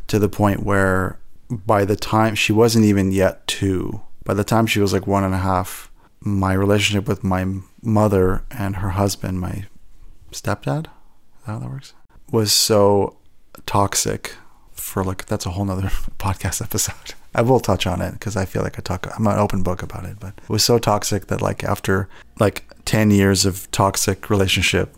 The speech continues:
and, like, being gaslit, like, by her, uh, by them, particularly her, um, as a parent to a one and a half year old, I was like, "This, this is, I can't do this anymore."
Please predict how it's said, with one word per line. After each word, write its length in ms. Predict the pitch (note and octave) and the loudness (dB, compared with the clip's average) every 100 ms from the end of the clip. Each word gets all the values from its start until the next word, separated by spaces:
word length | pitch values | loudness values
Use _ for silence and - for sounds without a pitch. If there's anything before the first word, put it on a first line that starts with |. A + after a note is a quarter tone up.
| - | -8
and, 160 | G2+ F2+ | -6 -4
like, 220 | E2+ - | -6 -4
being 240 | F#2 F#2 | -2 -2
gaslit, 520 | F2 F2+ - - - - - | -4 -4 -4 -6 -8 -12 -14
like, 260 | - - | -14 -10
by 120 | - | -6
her, 400 | G2 F2 F2 - - - - G2+ | -4 -4 -4 -6 -10 -10 -10 -10
uh, 220 | G2+ G2+ G#2 | -8 -8 -6
by 120 | - G2+ | -4 -2
them, 380 | G2 F2+ F#2+ - - - | 0 -2 -4 -10 -16 -10
particularly 540 | G2 - - G#2 G2 | -6 -6 -6 -8 -6
her, 220 | F#2 G2+ - - - | -6 -6 -8 -10 -4
um, 420 | G#2 G2+ G2 G2+ - - | 0 0 0 -4 -12 -6
as 260 | A2 G#2+ F#2+ | -2 0 0
a 40 | |
parent 360 | F#2+ - G#2+ F#2+ | 4 4 4 0
to 100 | G2+ | 0
a 40 | |
one 180 | F#2 G2 | 2 2
and 100 | G2 | 2
a 40 | F#2+ | 2
half 180 | G#2 G2+ | 0 0
year 80 | |
old, 140 | G2 F#2+ | -2 -2
I 40 | |
was 140 | G2 G2 | -4 -4
like, 220 | G2 - - | -6 -8 -8
"This, 340 | G#2+ - - | -2 -2 0
this 220 | A2+ F#2+ | -2 -2
is, 320 | G#2 F2+ - - | -2 -2 -4 -4
I 120 | G#2+ | -4
can't 360 | G#2 - G#2 F2 | -2 0 0 0
do 180 | F#2+ F#2 | -2 -4
this 220 | F#2 - | -4 -6
anymore." 460 | - - - - | -6 -8 -8 -8